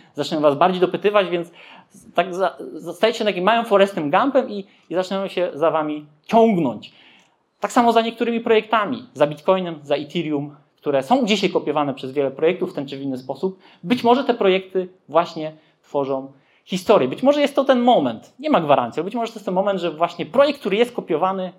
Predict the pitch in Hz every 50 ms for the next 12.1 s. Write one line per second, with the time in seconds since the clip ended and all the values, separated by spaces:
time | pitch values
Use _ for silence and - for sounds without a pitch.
0 | _ _ - 170 170 - 165 143 - - 147 139 139 139 - - 135 - - 175
1 | 165 165 151 165 214 254 247 - - - - 196 190 190 190 - _ _ _ _
2 | _ _ 135 196 220 220 220 - 196 170 151 151 151 151 147 143 139 139 - _
3 | - 139 131 131 120 135 - 135 135 135 - _ _ _ _ _ _ _ 139 123
4 | 123 156 208 220 - - 165 147 139 127 - 139 135 135 - _ _ - 135 131
5 | 127 - - _ _ _ _ _ - 170 165 170 - 135 123 127 123 127 123 -
6 | _ _ _ _ _ _ _ - 127 123 147 170 156 131 113 - - - - _
7 | _ _ _ _ _ _ _ - 247 294 349 349 349 - - 320 302 339 - 294
8 | 269 285 277 269 269 269 269 269 - - - 185 202 220 220 - 220 220 220 214
9 | 220 214 - 214 208 190 - - - - 226 226 240 240 233 240 - 262 247 226
10 | 247 240 240 226 226 220 214 196 208 190 - - 220 196 185 185 180 170 170 -
11 | - - _ - 123 147 240 240 247 - 226 208 190 190 170 165 165 160 160 -
12 | _ _